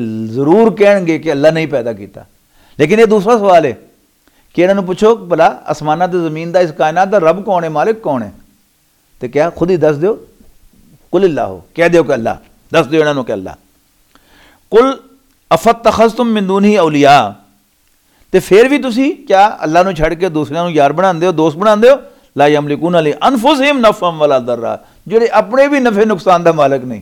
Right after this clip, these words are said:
ਤੇ ਤੁਹਾਨੂੰ ਕੀ ਫਾਇਦਾ ਦੇਣਾ ਉਹਨਾਂ ਨੇ? "ਕੁਲ ਹਲ ਯਸਤਵੀ ਅਲ ਆਮਾ ਵਲ ਬਸੀਰ", ਐ ਨਬੀ ਇਹਨਾਂ ਨੂੰ ਪੁੱਛੋ ਕਿ ਕਿਆ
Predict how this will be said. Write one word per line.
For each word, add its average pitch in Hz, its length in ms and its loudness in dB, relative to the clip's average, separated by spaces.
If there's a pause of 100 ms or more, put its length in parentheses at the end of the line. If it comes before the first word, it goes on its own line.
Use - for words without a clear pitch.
(120)
ਤੇ 110 80 -12
ਤੁਹਾਨੂੰ 139 260 -4
ਕੀ 202 80 -8
ਫਾਇਦਾ 220 220 -2
ਦੇਣਾ 226 180 -2
ਉਹਨਾਂ 220 140 -4
ਨੇ? 190 120 -12 (1600)
"ਕੁਲ 165 120 4
ਹਲ 143 200 2
ਯਸਤਵੀ 131 360 -2
ਅਲ 117 80 -2
ਆਮਾ 117 260 -2
ਵਲ 107 160 -8
ਬਸੀਰ", 95 500 -14 (1080)
ਐ 131 80 0
ਨਬੀ 135 340 -2 (840)
ਇਹਨਾਂ 160 120 -8
ਨੂੰ 175 100 -8
ਪੁੱਛੋ 190 480 -4 (520)
ਕਿ 147 100 -6
ਕਿਆ 170 280 4